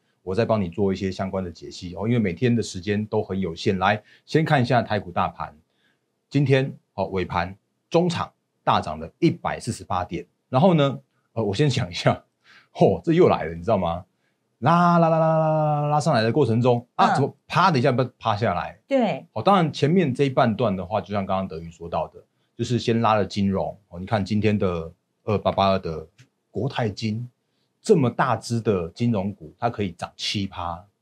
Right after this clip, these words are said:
Speaker 1: 好，因为我就跟大家说过了，今年的金融它就是一个，呃，低基期，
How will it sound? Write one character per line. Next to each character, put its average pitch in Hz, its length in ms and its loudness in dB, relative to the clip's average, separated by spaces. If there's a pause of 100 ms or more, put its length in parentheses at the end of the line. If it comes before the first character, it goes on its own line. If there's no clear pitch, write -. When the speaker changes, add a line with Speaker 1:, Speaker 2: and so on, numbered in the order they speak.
(220)
Speaker 1:
好， 87 260 -6
因 139 220 0
为 127 320 2
我 98 100 -8
就 98 100 -10
跟 104 140 -4
大 101 160 -2
家 - 20 -4
说 98 160 -8
过 92 200 -6
了， 82 120 -12
今 147 160 -2
年 117 160 0
的 98 80 0
金 113 200 -2
融 82 240 -4 (260)
它 120 100 -2
就 117 140 0
是 113 160 -2
一 107 80 -2
个， 87 300 -2 (340)
呃， 90 420 -2
低 180 140 4
基 175 160 2
期， 90 380 -4